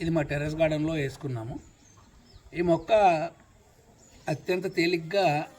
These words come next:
అన్ని చోట్ల పెరుగుతుంది. దాదాపు అన్ని ఖండాల్లో కూడా ఈ మొక్క ఉన్నట్టుంది. ఎందుకంటే మనకు, అంటే, వంటలలో పుదీనా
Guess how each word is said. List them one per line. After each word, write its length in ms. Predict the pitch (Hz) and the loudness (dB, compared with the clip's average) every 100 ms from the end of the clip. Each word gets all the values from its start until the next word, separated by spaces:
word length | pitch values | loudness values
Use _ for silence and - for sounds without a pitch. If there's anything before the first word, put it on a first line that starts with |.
| - | -4
అన్ని 340 | 143 160 196 202 | -2 0 -2 -2
చోట్ల 220 | 170 165 170 | -2 0 -2
పెరుగుతుంది. 640 | 160 151 147 135 127 349 - _ _ _ _ _ _ _ - | -2 -4 -4 -4 -6 -8 -12 _ _ _ _ _ _ _ -4
దాదాపు 760 | 175 190 214 214 220 190 175 175 - - | -2 2 2 2 2 2 2 -2 -10 -4
అన్ని 200 | 170 190 | -2 0
ఖండాల్లో 540 | 185 180 190 196 196 | 2 0 0 0 2
కూడా 600 | 185 190 196 170 151 143 - - | 2 2 4 4 4 0 -4 -6
ఈ 60 | |
మొక్క 280 | 175 165 160 | -2 -2 0
ఉన్నట్టుంది. 640 | 175 156 147 127 127 123 - _ - - - - - - - - - - - - - - | 0 0 -2 -6 -10 -10 -14 _ -20 -20 -20 -20 -20 -20 -20 -20 -20 -20 -20 -20 -20 -6
ఎందుకంటే 680 | 165 190 185 214 208 175 - - - - - | -2 0 0 2 2 0 -6 -16 -20 -20 -6
మనకు, 420 | 165 170 190 208 196 190 190 180 175 170 - - - - _ - - - | -2 0 0 2 4 4 4 4 0 -4 -12 -20 -20 -20 _ -20 -20 -8
అంటే, 180 | 185 170 | -4 0
వంటలలో 520 | 165 160 180 190 190 | 0 0 2 4 4
పుదీనా 640 | 175 170 170 185 180 170 | 2 0 0 0 0 0